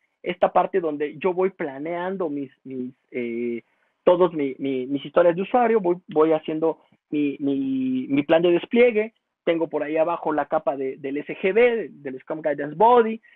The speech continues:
tengo incluso una capita por ahí de S Q A, entonces yo puedo, eh, mi product owner está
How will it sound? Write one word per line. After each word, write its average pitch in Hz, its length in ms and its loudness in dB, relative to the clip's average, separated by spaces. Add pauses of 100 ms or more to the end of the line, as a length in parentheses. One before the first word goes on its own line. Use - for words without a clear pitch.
(200)
tengo 165 240 2
incluso 165 320 -2
una 156 140 -6
capita 156 360 -6
por 151 140 -6
ahí 147 140 -2
de 147 100 -2
S 156 160 -10
Q 220 220 0
A, 247 260 2 (220)
entonces 196 340 -2
yo 202 240 2
puedo, 190 500 2
eh, 147 140 -10
mi 156 140 -6
product 175 320 -2
owner 180 340 2
está 170 340 -4